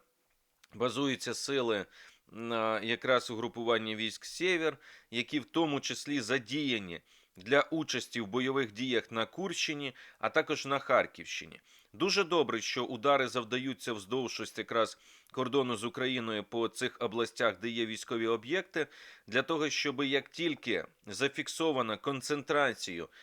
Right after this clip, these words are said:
сил ворога, сил і засобів, підвезення його підхо-, піхоти, підвезення озброєнь, які плануються задіювати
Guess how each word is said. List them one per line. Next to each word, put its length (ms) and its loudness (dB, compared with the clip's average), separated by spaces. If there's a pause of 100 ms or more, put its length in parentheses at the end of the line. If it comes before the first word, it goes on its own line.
(160)
сил 340 0
ворога, 520 4
сил 360 0
і 120 -6
засобів, 640 2 (340)
підвезення 600 4
його 340 0
підхо-, 500 -2
піхоти, 560 0
підвезення 720 -2
озброєнь, 680 0 (320)
які 300 0
плануються 760 2
задіювати 840 0